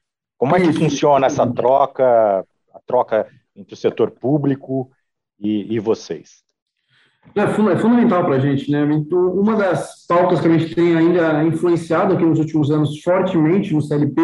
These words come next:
Speaker 2: é justamente essa questão da gente ter cada vez mais próximo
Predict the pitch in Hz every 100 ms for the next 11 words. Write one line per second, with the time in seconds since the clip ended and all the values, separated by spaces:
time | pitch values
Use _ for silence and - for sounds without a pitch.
0 | 185 - 185 156 - 202 170 190 190 -
1 | 196 185 - 180 185 175 170 - 175 175
2 | - _ - - 208 185 175 226 208 208
3 | 196 - - 160 202 214 - 220 226 -